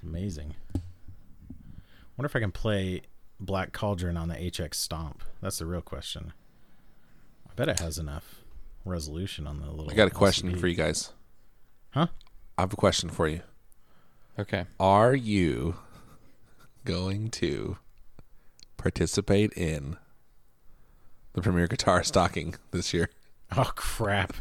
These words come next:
Speaker 1: <laughs> Dang it, Aaron.
Speaker 3: Mm.
Speaker 2: It's coming up.
Speaker 3: No and no.
Speaker 2: What do you mean,
Speaker 1: What was
Speaker 2: no
Speaker 1: the
Speaker 2: and
Speaker 1: second
Speaker 2: no?
Speaker 1: question?
Speaker 2: There's only one question.
Speaker 3: Oh.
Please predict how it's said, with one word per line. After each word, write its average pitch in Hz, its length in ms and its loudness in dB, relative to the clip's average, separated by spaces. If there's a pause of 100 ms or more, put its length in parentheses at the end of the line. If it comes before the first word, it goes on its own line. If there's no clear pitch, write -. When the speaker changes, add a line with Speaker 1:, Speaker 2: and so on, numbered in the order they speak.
(320)
Speaker 1:
<laughs> - 380 -14
Dang 123 240 4
it, 123 120 0
Aaron. 120 440 0
Speaker 3:
Mm. 107 240 4 (220)
Speaker 2:
It's - 120 -12
coming 107 280 0
up. 175 320 2 (1040)
Speaker 3:
No 117 340 6 (720)
and 101 180 4
no. 85 200 0 (1300)
Speaker 2:
What 101 80 -2
do - 20 0
you 101 60 -2
mean, 95 180 -2
Speaker 1:
What 87 100 4
was - 20 6
Speaker 2:
no 80 60 6
Speaker 1:
the 78 60 4
Speaker 2:
and 76 80 0
Speaker 1:
second 78 200 4
Speaker 2:
no? 73 80 4
Speaker 1:
question? 87 260 0
Speaker 2:
There's 87 120 4
only 98 200 4
one 82 280 0
question. - 400 -6 (960)
Speaker 3:
Oh. 87 220 0